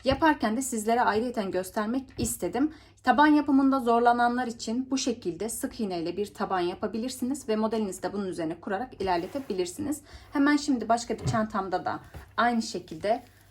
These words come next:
taban tekniğini kullandım. Onu da göstermek istiyorum ki büyük çantalarda nasıl durduğunu da görün istiyorum. Hemen kameramı ayarladım. Hemen bakın, bu şekilde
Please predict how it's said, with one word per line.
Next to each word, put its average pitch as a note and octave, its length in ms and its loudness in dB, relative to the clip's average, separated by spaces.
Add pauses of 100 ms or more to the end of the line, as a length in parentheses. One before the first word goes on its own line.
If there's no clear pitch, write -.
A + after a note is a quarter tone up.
(140)
taban A#3+ 320 4
tekniğini F#3 480 -2
kullandım. A#3+ 680 2 (920)
Onu C4 220 6
da G#3+ 40 6
göstermek A3+ 640 2
istiyorum C4 480 0
ki C#4 240 -8
büyük B3+ 220 -2
çantalarda F3+ 600 -2
nasıl A3+ 300 -6
durduğunu G#3 400 -2
da B3 40 -6
görün G3 340 0
istiyorum. F3 580 -2 (440)
Hemen A3+ 480 0 (240)
kameramı B3+ 500 4
ayarladım. A#3+ 760 0 (280)
Hemen D4 320 8
bakın, A3 440 0 (420)
bu D#4 60 4
şekilde F#3 760 -2